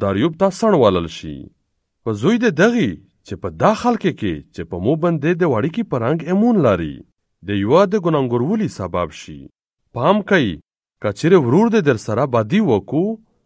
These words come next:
بیا هغه سپک کا، او که توبه وبوسي، بیا ویې بخښه. او که هغه د ورځې او اووه وره در سره بدي وکړو، او ار ور روشي او درته ویایي چې د مو توبه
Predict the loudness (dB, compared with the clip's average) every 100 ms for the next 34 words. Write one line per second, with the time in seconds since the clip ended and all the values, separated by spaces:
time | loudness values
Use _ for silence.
0 | _ -2 0 2 0 -2 -4 -4 -2 0
1 | 2 0 -10 _ _ _ -20 -10 -10 -6
2 | -4 0 2 2 -2 -6 -6 -6 -8 -12
3 | _ _ -16 0 2 4 4 2 2 0
4 | -2 -8 -8 -12 _ _ _ _ _ _
5 | _ -14 -10 -2 -2 2 2 2 0 2
6 | 0 0 0 0 0 0 -2 -2 -2 -2
7 | -4 -4 -4 -4 -4 -4 -4 -6 -6 -6
8 | -6 -8 _ _ _ _ -10 -8 -2 0
9 | 0 0 0 0 0 -2 -6 -8 -6 -8
10 | -6 -6 -2 0 2 0 -2 -6 -8 _
11 | _ _ _ _ -8 -4 0 0 0 0
12 | 2 2